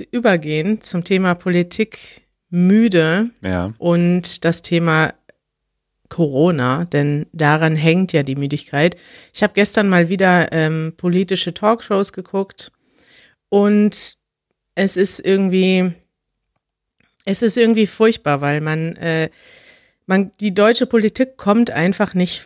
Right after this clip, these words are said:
Speaker 1: voran. Also man muss dazu sagen, dass wir im Moment wieder wachsende Corona-Zahlen haben.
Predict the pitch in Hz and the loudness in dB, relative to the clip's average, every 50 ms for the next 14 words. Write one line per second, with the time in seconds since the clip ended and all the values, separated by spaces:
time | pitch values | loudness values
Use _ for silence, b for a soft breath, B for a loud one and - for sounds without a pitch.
0 | _ _ _ - 170 156 147 160 170 165 139 117 117 - - 160 160 156 156 160 | _ _ _ -2 0 0 2 2 0 0 0 -4 -8 -8 -4 -2 0 0 2 2
1 | 156 156 156 151 151 160 165 170 190 202 - - 202 196 196 - - 226 214 196 | 0 2 0 0 0 -2 0 0 0 0 0 0 0 0 -2 -2 -4 -2 0 2
2 | 202 196 196 190 190 180 185 180 - - 185 185 165 175 175 175 170 170 175 180 | 2 2 2 2 2 2 2 0 0 0 0 2 2 2 2 2 2 2 0 0
3 | 170 170 165 170 165 165 160 151 160 175 220 - - - 240 220 208 202 - - | -2 -2 -2 -2 0 0 0 0 0 -2 -4 -4 -4 -2 -2 0 0 -2 -4 -6
4 | 175 160 185 214 226 226 220 - - 208 202 196 202 196 185 196 190 190 196 196 | -6 -2 0 0 2 0 0 -2 -2 0 2 2 2 2 0 0 0 -2 -2 0
5 | 196 202 202 202 | 0 -2 -2 -4